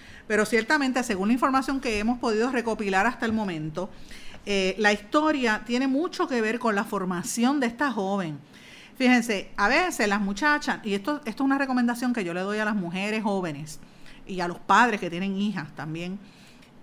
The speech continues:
Eh, en el caso de Valerian, es una muchacha que se sentía independiente porque tenía su trabajo, su carro, su, ¿verdad?, su salario, y podía disponer de su dinero y sentía que era independiente, pero a la hora de la verdad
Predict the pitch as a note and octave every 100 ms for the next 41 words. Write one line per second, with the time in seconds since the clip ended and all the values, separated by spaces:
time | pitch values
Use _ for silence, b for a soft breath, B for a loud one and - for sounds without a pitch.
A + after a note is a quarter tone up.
0 | - - E3+ D3+ C3+ E3 D#3+ F#3+ C4+ C4
1 | C4 B3+ C4 C4 B3 A#3 A#3 B3 C#4+ C#4+
2 | G3+ F#3+ F#3 F3+ E3+ F#3 G3 A#3 B3 A3+
3 | A3 A3 A#3 E3+ D3+ D#3+ B3+ C4+ G3 D#3
4 | D#3 D3+ G3 D#3+ C#3 A#3 C#4+ C4 B3+ B3
5 | D3+ C#3+ E3 B3+ C#4 A3+ E3 - - B
6 | B B - D3+ D#3+ E4 D#4+ G3+ - E3
7 | D#3+ C4 C4+ G#3 A3+ - - - F#3 D#3+
8 | D#3 F3 A#3 A#3 B B - G3 G3+ F#3+
9 | G#3+ A#3 A#3+ A3+ B3 B3 G3+ F3 - C4
10 | C#4+ B3+ G#3 A#3 A#3 G#3 G3 E3 F3+ F#3
11 | F3+ F3+ E3 E3 F#3+ B3+ C#4 C4+ B3+ B3
12 | B3+